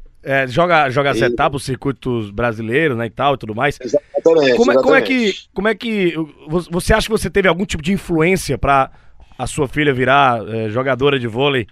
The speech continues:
Speaker 1: de praia, de galgar nesse caminho do esporte? Como é que é a relação? O que é que você passa de conselho pra ela, pra um cara que foi esportista, pra um cara que foi jo-, jogador profissional e ela tentando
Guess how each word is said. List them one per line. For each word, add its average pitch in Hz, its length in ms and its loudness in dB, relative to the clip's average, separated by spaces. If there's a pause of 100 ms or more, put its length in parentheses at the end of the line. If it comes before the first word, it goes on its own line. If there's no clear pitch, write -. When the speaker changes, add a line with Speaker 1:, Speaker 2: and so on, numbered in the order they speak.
Speaker 1:
de 117 160 -10
praia, 131 640 2 (260)
de 131 560 -4
galgar 151 540 2
nesse 147 200 -2
caminho 139 340 -4
do 135 100 -2
esporte? 160 560 0
Como 180 140 -8
é 220 40 -6
que - 120 -4
é - 20 4
a 151 180 0
relação? 156 640 0
O 165 60 -2 (280)
que - 80 -2
é 175 40 0
que - 80 -6
você 196 120 2
passa 185 320 2
de 160 120 -2
conselho 151 340 -4
pra 151 140 -2
ela, 151 100 -4
pra 139 80 -6
um 131 60 -8
cara 156 180 -2
que - 80 -12
foi 151 100 -4
esportista, 151 800 -4 (380)
pra 131 100 -6
um 135 60 -6
cara 156 220 0
que - 100 -14
foi 170 140 0
jo-, 120 180 -8
jogador 139 340 0
profissional 147 680 0
e 139 80 0
ela 151 140 2
tentando 139 440 -4